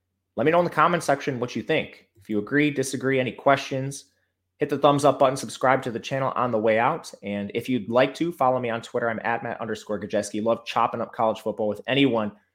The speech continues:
who would like to converse. Otherwise, we'll be back doing this every single bowl game throughout bowl season.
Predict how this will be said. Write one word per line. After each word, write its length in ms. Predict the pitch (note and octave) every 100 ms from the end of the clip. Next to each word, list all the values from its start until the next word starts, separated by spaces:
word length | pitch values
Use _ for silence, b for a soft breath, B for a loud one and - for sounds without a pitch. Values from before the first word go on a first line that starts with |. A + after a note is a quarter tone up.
| _ _
who 120 | -
would 100 | G#2+
like 200 | G#2+ G#2+
to 60 | G#2
converse. 680 | - F#2+ A2+ B2+ - - _
Otherwise, 540 | G2 A2 A2+ G#2+ G#2 -
we'll 120 | G2
be 100 | B2
back 360 | F#3+ C4+ G#3+ -
doing 180 | A2+ G#2+
this 160 | G#2 -
every 220 | A2+ A#2
single 240 | B2+ A#2+
bowl 200 | A2+ D3+
game 260 | D3 A#2+ G#2+
throughout 280 | A#2+ A2 -
bowl 160 | A#2+
season. 420 | A#2+ C3 A2 A#2